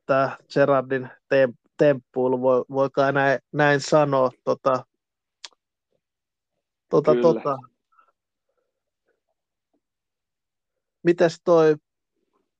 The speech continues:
Speaker 1: Wolves-peli vielä, niin onks sul lopputulosveikkauksia?
Speaker 2: Joo, Villa kaksi nolla. Yksinkertaista, mutta helppoa.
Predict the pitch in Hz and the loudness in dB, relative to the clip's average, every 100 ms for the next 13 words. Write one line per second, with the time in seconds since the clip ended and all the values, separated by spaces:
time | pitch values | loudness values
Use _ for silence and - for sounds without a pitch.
0 | _ _ 165 180 160 151 - - 143 143 | _ _ 2 2 4 0 -2 -4 0 0
1 | 139 143 139 139 139 139 139 135 - _ | 0 -2 0 -4 -6 -8 -10 -14 -20 _
2 | _ 151 143 170 160 170 _ 170 185 - | _ -4 -2 2 2 2 _ 2 2 2
3 | 156 151 143 - 151 143 127 - 123 120 | -4 -4 -4 -4 -2 -2 -4 -10 -10 -10
4 | - 110 120 _ _ _ _ _ _ _ | -14 -14 -14 _ _ _ _ _ _ _
5 | _ _ _ - 175 180 139 147 185 160 | _ _ _ -2 2 2 2 2 2 2
6 | 147 151 147 - 135 113 98 _ _ _ | 0 -4 -6 -10 -10 -10 -14 _ _ _
7 | _ _ _ _ _ - 165 - 143 123 | _ _ _ _ _ -12 -12 -10 -10 -8
8 | 123 120 _ 120 117 - 120 113 - - | -10 -12 _ -16 -16 -14 -12 -12 -14 -20
9 | - | -20